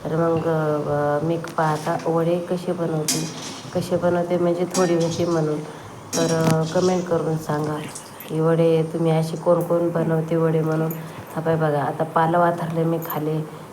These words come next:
खाले पहा, तर पाला वाथरून घेतलं, वल्ल करून म्हणजे दस्ती घेतली, वल्ली केली, मग ती खाले याच्यावर आपल्या, अं, परातीवर आथरली आणि मग त्याच्यावर उंडा घोळला, उंडा केला त्याचा वड्याचा आणि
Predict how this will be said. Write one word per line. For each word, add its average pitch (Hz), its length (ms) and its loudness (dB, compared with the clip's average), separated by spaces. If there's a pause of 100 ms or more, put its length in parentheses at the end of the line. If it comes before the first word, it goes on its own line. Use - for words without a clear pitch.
(140)
खाले 160 200 2
पहा, 165 280 0
तर 160 160 -2
पाला 165 360 2
वाथरून 165 260 0
घेतलं, 156 280 -2
वल्ल 170 260 4
करून 170 340 2
म्हणजे 165 280 0
दस्ती 165 320 0
घेतली, 160 340 -6
वल्ली 170 300 0
केली, 165 320 -2 (540)
मग 165 200 0
ती 165 280 -4
खाले 156 260 0
याच्यावर 160 540 0
आपल्या, 156 400 2
अं, 151 360 0
परातीवर 160 480 -2
आथरली 156 460 -2 (520)
आणि 160 200 0
मग 160 260 2
त्याच्यावर 160 300 0
उंडा 170 320 2
घोळला, 160 420 2
उंडा 170 300 2
केला 165 380 -2
त्याचा 160 400 -2 (420)
वड्याचा 156 420 2
आणि 160 120 0